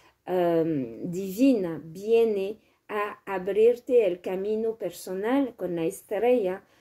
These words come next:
a, eh, poder fluir mejor también en lo que haces y reconectar con el amor de hacer algo.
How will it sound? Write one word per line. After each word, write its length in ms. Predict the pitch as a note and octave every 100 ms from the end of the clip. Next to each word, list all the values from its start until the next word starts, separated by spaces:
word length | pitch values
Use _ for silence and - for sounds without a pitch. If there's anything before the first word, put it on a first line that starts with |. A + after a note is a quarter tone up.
| _ _ _
a, 440 | F#3+ G3+ G3 - -
eh, 280 | F3+ F3+ E3 -
poder 540 | G#3 G3+ G#3 B3+ A#3+
fluir 920 | - - A#3 G#3 A3 C4+ B3+ F#3 F3+ -
mejor 720 | G3+ G3 G3 A3 C4 A3 - _ _ _ _ -
también 800 | G3 F#3+ F#3+ G3+ G#3 G3+ F3+ -
en 240 | - G3+ G3
lo 140 | F#3+
que 240 | F#3 F3+ G3
haces 520 | A#3+ B3 F3+ E3+ -
y 180 | E3+ F3+
reconectar 840 | F3+ G3 G#3 F#3+ F#3 - G#3+ G#3+ -
con 220 | F#3 F3+
el 120 | E3+
amor 420 | E3 F#3+ C#4 B3+
de 160 | F3+ D3
hacer 360 | C#3+ F#3 F3+
algo. 420 | E3 C#3+ - -